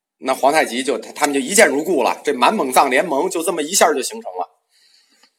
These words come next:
而从那个以后，一直到清末，从此之后，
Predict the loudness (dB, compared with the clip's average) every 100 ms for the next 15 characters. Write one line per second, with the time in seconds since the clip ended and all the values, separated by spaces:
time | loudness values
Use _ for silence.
0 | _ _ _ _ _ _ 0 2 2 2
1 | 2 4 2 0 2 2 2 -6 -6 -4
2 | -2 4 6 6 4 -4 _ _ -6 -4
3 | 0 -2 -4 -16 _ _ _ -6 -6 -2
4 | -4 -6 -6 -6 -8